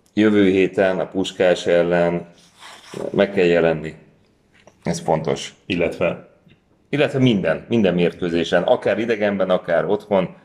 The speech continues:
Speaker 1: minden klubban otthon vagyunk. Én ezt gondolom.
Speaker 2: Így van.
Speaker 1: Na, hogy tetszett neked a meccs, aki szintén megint a tévéből nézted?
Speaker 2: Igen. Ö, na mindegy, akkor én is coming out-olok egy, egy kicsit, hogy miért nem járok mostanában meccsre. Szóval annyi a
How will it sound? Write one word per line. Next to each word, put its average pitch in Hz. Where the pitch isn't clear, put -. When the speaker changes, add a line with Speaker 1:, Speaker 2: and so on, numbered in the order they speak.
Speaker 1:
minden 98
klubban 87
otthon 82
vagyunk. 80
Én 87
ezt 76
gondolom. 76
Speaker 2:
Így 82
van. 76
Speaker 1:
Na, 117
hogy 120
tetszett 101
neked 101
a 95
meccs, 117
aki 92
szintén 87
megint 92
a 98
tévéből 113
nézted? 92
Speaker 2:
Igen. 101
Ö, 92
na 113
mindegy, 117
akkor 107
én 107
is 98
coming 92
out-olok 90
egy, -
egy -
kicsit, 120
hogy -
miért 92
nem 87
járok 82
mostanában 80
meccsre. 90
Szóval 87
annyi 98
a 78